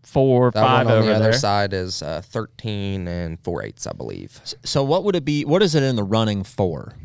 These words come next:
Speaker 2: Um, if it scores typical for Ohio Big Buck, it will then be real, uh, recognized as the number one typical in Ohio. It does not matter.
Speaker 1: Period. N-,
Speaker 2: Yes.
Speaker 1: no
Speaker 2: At
Speaker 1: weapon regardless.
Speaker 2: At that point, if I go and score it B and C, they can then score it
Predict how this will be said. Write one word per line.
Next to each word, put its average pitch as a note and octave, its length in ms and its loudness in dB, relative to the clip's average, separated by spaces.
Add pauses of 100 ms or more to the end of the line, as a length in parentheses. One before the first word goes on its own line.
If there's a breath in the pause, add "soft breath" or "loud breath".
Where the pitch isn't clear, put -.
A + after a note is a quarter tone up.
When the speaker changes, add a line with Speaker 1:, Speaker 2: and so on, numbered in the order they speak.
(120)
Speaker 2:
Um, G#2 320 -2
if A#2+ 160 -2
it D#3+ 180 0
scores C#3 460 -2
typical A#2+ 440 -4
for F2+ 240 -2
Ohio G2+ 360 2
Big G#2+ 240 -2
Buck, G2+ 320 -2 (180)
it G#2+ 160 -2
will G#2+ 300 0
then G#2 340 -2
be G#2+ 160 -2
real, G2+ 500 2
uh, F2+ 380 -2 (140)
recognized F#2 720 -2
as G2+ 300 -4
the G2+ 180 -6
number G2+ 300 -2
one F#2 160 -6
typical F#2+ 600 -8
in G2+ 160 -6
Ohio. F2+ 360 -2
It F2 60 -8
does G2 180 -6
not G#2 160 -2
matter. G#2 160 2
Speaker 1:
Period. G#2+ 320 2 (160)
N-, C3+ 60 0
Speaker 2:
Yes. F2+ 360 -2
Speaker 1:
no C3 240 6
Speaker 2:
At - 100 -6
Speaker 1:
weapon B2+ 460 2
regardless. G#2+ 440 2
Speaker 2:
At A2 40 -2
that A#2+ 220 2
point, B2 280 -2
if A2+ 160 -4
I G#2 60 2
go G#2 160 -2
and G2 80 -2
score - 480 -2
it G#2 180 -4
B G#2+ 120 -2
and G2 120 -2
C, B2 440 -4
they A2 160 0
can G#2+ 260 -4
then A#2 220 0
score A#2+ 420 0
it E2+ 180 -4